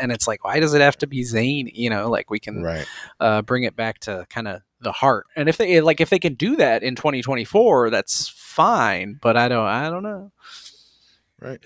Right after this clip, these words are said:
Speaker 2: All right. Now, hot seat, hot seat question for you. You said that you think we're going to experience some kind of loss somewhere in the cast. You gotta name names. You gotta speculate.
Speaker 1: Uh, I haven't thought about this, but I'll just go ahead and say, I mean, what are the stakes here, right?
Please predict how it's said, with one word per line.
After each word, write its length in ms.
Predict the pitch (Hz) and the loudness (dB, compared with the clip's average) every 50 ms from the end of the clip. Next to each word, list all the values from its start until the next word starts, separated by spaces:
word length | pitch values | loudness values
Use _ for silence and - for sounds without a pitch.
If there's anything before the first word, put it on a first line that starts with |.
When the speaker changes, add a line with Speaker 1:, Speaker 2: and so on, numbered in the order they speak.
| - _ _ - | -20 _ _ -4
Speaker 2:
All 80 | 131 160 | 0 4
right. 200 | 170 160 135 127 | 4 4 4 4
Now, 240 | 160 165 156 123 | 4 4 4 2
hot 260 | 107 - - 170 165 - | 0 -2 -4 -4 -2 -2
seat, 220 | - 180 151 - | -4 -4 -4 -6
hot 200 | - 170 170 - | -4 -6 -6 -4
seat 200 | - 196 160 147 | -4 -6 -6 -2
question 260 | - 151 131 - 151 | -2 -2 -2 -2 -6
for 160 | 147 - 143 | -4 -2 -2
you. 200 | 139 135 131 127 - _ - - _ _ - | 0 0 -2 -4 -8 _ -20 -20 _ _ -10
You 100 | 120 117 | -6 -2
said 260 | - - 160 151 147 | 2 6 6 6 6
that 220 | 151 151 147 - | 6 2 2 2
you 100 | 156 147 | -2 -2
think 280 | 147 - - 147 147 151 - | -2 0 0 -2 -2 -2 -6
we're 320 | 135 135 131 127 135 127 | -12 -8 -2 0 0 0
going 300 | 117 127 131 131 131 131 - | 0 0 -2 -2 -2 -2 -4
to 160 | - 143 131 | -2 0 0
experience 560 | 120 - - - 151 135 135 131 127 117 - | 0 -2 -2 -4 -2 -2 -2 -2 -4 -4 -6
some 140 | - 131 117 | -8 -8 -8
kind 180 | - - 139 | -6 -6 -6
of 100 | 127 120 | -6 -6
loss 540 | 117 127 131 131 127 123 123 - - - - _ _ _ _ _ _ _ _ | -6 -4 -2 -2 -2 -2 -4 -6 -10 -14 -16 _ _ _ _ _ _ _ _
somewhere 520 | - - 185 165 151 147 135 127 127 120 120 | -4 4 6 6 6 6 0 0 0 -2 -2
in 200 | - 131 131 127 | -4 -6 -6 -6
the 80 | 117 | -6
cast. 640 | - - 151 143 127 110 107 101 - - - - _ _ _ _ _ _ _ _ - | -4 -2 -2 0 0 -2 -4 -6 -8 -12 -18 -20 _ _ _ _ _ _ _ _ -4
You 80 | 131 | 0
gotta 180 | 135 135 131 135 | 0 0 2 0
name 240 | 135 135 131 131 131 | 0 0 0 0 0
names. 300 | 135 139 135 123 117 110 | 0 0 0 0 -2 0
You 60 | 123 | 2
gotta 160 | 143 139 135 | 2 2 2
speculate. 500 | - - 165 151 151 147 131 127 120 - _ _ - - - - - - - - - - - - - - - - _ _ _ _ _ _ _ _ _ _ _ _ _ _ _ _ _ _ _ _ _ _ | 4 4 2 4 4 2 2 2 0 -2 _ _ -20 -20 -20 -20 -20 -20 -20 -20 -14 -12 -12 -12 -12 -12 -14 -14 _ _ _ _ _ _ _ _ _ _ _ _ _ _ _ _ _ _ _ _ _ _
Speaker 1:
Uh, 800 | - 127 131 131 131 131 131 131 135 131 131 135 135 131 131 131 - _ _ _ _ _ _ _ | -4 -2 0 2 2 2 0 0 -2 -2 -2 -4 -2 -2 -4 -4 -6 _ _ _ _ _ _ _
I 140 | - 151 156 | 0 2 2
haven't 260 | 156 185 196 185 160 | 4 4 2 2 0
thought 200 | 131 - 143 139 | 2 4 4 4
about 200 | 131 123 123 117 | 6 4 0 0
this, 160 | - 117 107 - | 0 -4 -6 -4
but 120 | - 123 | -4 -2
I'll 80 | 123 123 | -2 -2
just 200 | 127 120 - - | -2 -4 -4 0
go 120 | - 127 | 2 2
ahead 200 | 117 123 123 120 | 2 2 0 -2
and 120 | 123 117 - | -6 -10 -8
say, 180 | - 131 117 107 | -4 -4 -4 -2
I 80 | 127 131 | -2 -4
mean, 180 | 135 131 127 | -2 -2 0
what 140 | 127 127 120 | 0 0 0
are 40 | 113 | 0
the 100 | 104 113 | -2 -4
stakes 360 | - - - 120 110 - - | -6 -4 -4 -4 -4 -4 -8
here, 180 | - 101 92 98 | -10 -8 -8 -8
right? 180 | 107 117 - | -6 -6 -6